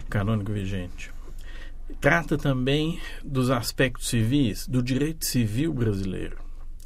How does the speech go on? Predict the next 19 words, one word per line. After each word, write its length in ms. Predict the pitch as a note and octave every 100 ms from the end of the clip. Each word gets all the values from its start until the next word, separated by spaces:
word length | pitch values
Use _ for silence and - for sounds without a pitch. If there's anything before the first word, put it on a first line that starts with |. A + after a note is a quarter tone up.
| - - - - - -
Em 140 | B2
seguida, 760 | A2+ C#3+ C3+ D3+ D#3+ E3+ E3 -
da 160 | B2
relação 600 | A#2 C3+ C3 A#2 - A2
entre 280 | D#3 E3 -
o 40 |
episcopado 960 | - - - C#3+ - - D3+ E3 D#3+ -
e 120 | - D3
a 60 |
imprensa 880 | E3+ F3+ - B2 B2+ B2 - F3 E3+ - - - - - - - -
diante 440 | C3+ B2 D3 C#3+ C#3
desses 360 | B2 A#2 -
casos, 340 | - G#2+ G2+ G2+
que 140 | -
é 40 | D#3
sempre 360 | - F3 -
um 100 | E3+
problema 420 | C#3+ C3+ C#3+ C#3
gravíssimo. 920 | C3 C#3 C3+ B2+ C#3+ - - F#2 F2+